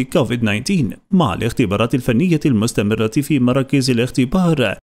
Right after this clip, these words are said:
A Burden Proving Ground و Soldier Touch Points.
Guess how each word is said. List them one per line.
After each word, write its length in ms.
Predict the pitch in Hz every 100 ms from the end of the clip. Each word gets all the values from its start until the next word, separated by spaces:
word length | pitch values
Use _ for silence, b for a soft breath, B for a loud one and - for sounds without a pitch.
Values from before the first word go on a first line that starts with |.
| _ _ 170
A 20 |
Burden 500 | 160 202 180 156 92 -
Proving 340 | 135 113 117 113 110
Ground 400 | 151 160 127 135 - 117
و 100 | 127
Soldier 500 | - 190 170 151 143 -
Touch 180 | 95 - -
Points. 460 | 180 151 - -